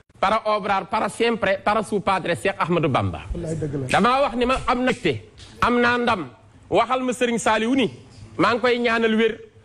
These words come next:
Speaker 1: ak fan wu gudd mu àggale liggéeyu baayam." Ma koy bëgg a wax, Serigne Saliou, "Hmm, sàllaaw lu ñu miin la li muy wax, amiin lañ ci tontu, amiin." Ca laa xamee ni kon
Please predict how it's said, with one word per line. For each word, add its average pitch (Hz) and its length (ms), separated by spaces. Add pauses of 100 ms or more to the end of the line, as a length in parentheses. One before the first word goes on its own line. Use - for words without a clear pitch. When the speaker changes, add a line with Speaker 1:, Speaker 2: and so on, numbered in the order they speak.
(160)
Speaker 1:
ak 202 120
fan 262 220
wu 311 100
gudd 370 200 (180)
mu 175 120
àggale 202 320
liggéeyu 185 380
baayam." 151 320 (600)
Ma 220 160
koy 302 160
bëgg 294 160
a 247 80
wax, 254 140 (400)
Serigne 208 200
Saliou, 196 300
"Hmm, 190 340
sàllaaw 180 380
lu 185 100
ñu 196 80
miin 208 280
la 190 60
li 185 100
muy 175 120
wax, 160 160
amiin 226 360
lañ 196 160
ci 165 100
tontu, 147 460
amiin." 240 520 (760)
Ca 208 100
laa 226 140
xamee 233 220
ni 226 100
kon 233 220